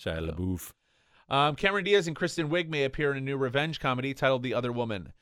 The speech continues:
Speaker 2: The, uh, so the story here, it's actually pretty funny, is Cameron Diaz starts dating this guy, and she's the other woman, and then she finds out that he's married to Kristen Wiig.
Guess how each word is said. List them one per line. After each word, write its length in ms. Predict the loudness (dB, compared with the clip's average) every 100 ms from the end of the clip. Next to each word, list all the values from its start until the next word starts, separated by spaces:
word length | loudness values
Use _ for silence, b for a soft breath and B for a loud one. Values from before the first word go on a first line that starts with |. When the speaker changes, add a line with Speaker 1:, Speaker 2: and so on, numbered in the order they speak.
| B B -18 -4
Speaker 2:
The, 160 | 4
uh, 380 | 6 8 6 4
so 160 | 2 -2
the 80 |
story 320 | 0 2 4 4
here, 320 | 2 2 0
it's 180 | -4 -6
actually 240 | -6 -6
pretty 200 | -6 -6
funny, 340 | -6 -6 -4
is 240 | -4 -4 -2
Cameron 320 | -2 -2 0
Diaz 340 | 2 2 2
starts 400 | -2 -4 -4 -4
dating 300 | -4 -4 -4
this 160 | -8 -8
guy, 260 | -4 -2 -2
and 160 | -4
she's 220 | -6 -6
the 140 | -4 -4
other 140 | -4
woman, 400 | -6 -6 -6 -8 b b b -6
and 180 | -4 -2
then 160 | -4
she 160 | -4 -6
finds 320 | -4 -4 -4
out 220 | -8 -8
that 180 | -8 -10 _
he's 400 | -8 -6 -6 -8 -16 -20 -20 _ -12
married 480 | -6 -2 0 -2 -4
to 200 | -8 -8
Kristen 280 | -8 -10 -8
Wiig. 280 | -4 -4